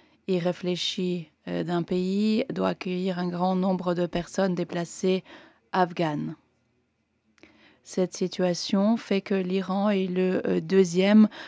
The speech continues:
plus grand pays, euh, d'accueil de par le monde. Dans les statistiques, nous voyons qu'il y a également des immigrants illégaux.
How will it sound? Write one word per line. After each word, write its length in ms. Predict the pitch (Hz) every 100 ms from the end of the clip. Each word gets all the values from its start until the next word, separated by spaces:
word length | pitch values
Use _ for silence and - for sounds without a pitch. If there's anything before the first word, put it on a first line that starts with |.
| - -
plus 180 | 196
grand 520 | 190 175 185 196 190 185 _ - _ _ -
pays, 500 | 190 190 196 190 185 _ 180
euh, 120 | 180
d'accueil 680 | 165 180 - 185 190 208 254
de 140 | 165 180
par 440 | - 185 190 - -
le 200 | 180 175
monde. 540 | 170 165 156 156 156 - _ _ _ _ - _ _ _ _ _ -
Dans 200 | 180 180
les 380 | 180 180 180 - _ _ _ _ _ _
statistiques, 1040 | - - 180 - 196 - - 214 254 - - _ _
nous 320 | 190 185 185 185
voyons 540 | 170 180 180 190 202
qu'il 160 | 180 170
y 40 |
a 40 |
également 480 | 170 170 165 175 196
des 300 | 180 180 170
immigrants 520 | 175 170 170 170 196 -
illégaux. 600 | - 208 190 180 170 170